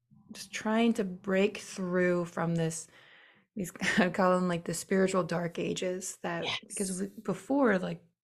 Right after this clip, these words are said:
Speaker 1: like, Christian colonizing of the world, we had these communities that were tribal based, that were shamanic, that were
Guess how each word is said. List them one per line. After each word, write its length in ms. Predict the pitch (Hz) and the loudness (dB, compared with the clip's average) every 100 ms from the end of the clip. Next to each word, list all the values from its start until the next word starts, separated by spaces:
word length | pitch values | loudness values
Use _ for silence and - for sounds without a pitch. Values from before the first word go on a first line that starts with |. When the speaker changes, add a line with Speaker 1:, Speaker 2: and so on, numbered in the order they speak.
| _ _ 180 | _ _ -6
Speaker 1:
like, 280 | 170 - - - - - _ | -6 -8 -20 -20 -20 -20 _
Christian 480 | - 214 - 208 185 | 0 0 2 0 -2
colonizing 720 | - 180 190 190 180 175 175 | 0 2 6 6 4 2 2
of 140 | 170 | 0
the 100 | 165 | -2
world, 560 | 170 190 226 180 170 170 | 0 4 4 4 2 0
we 160 | 165 170 | 0 0
had 720 | 165 175 202 254 185 175 190 | 0 -2 2 2 0 -4 -2
these 400 | 185 175 175 170 | 2 2 0 -2
communities 720 | - 185 180 208 185 175 170 | -4 0 4 4 2 0 -4
that 160 | 180 170 | -4 -4
were 120 | 170 | -4
tribal 400 | 165 175 175 175 | -4 -6 -4 -4
based, 360 | 170 165 160 - | -2 -2 -2 -4
that 120 | - | -4
were 80 | 165 | -2
shamanic, 640 | - 180 120 - 82 165 | -4 -2 0 2 0 -2
that 100 | 180 | -6
were 220 | 180 175 | -4 -6